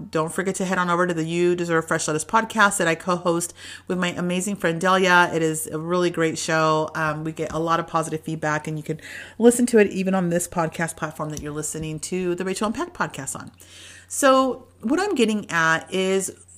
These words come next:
I get it. You know, we have a lot of things that are sort of pushing up against us, but at the end of the day, we have so many things going for us.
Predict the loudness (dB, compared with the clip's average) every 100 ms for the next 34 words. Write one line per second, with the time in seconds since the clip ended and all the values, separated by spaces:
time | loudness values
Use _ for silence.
0 | -6 0 2 4 4 4 2 0 0 0
1 | 0 0 0 0 4 4 4 -2 -4 -2
2 | -2 -2 -2 0 2 2 0 -4 -4 -4
3 | -4 -2 -4 -6 -4 -6 -2 -2 0 0
4 | 0 2 2 4 2 2 2 2 0 2
5 | 2 2 0 -2 -4 -4 -4 -2 -2 -2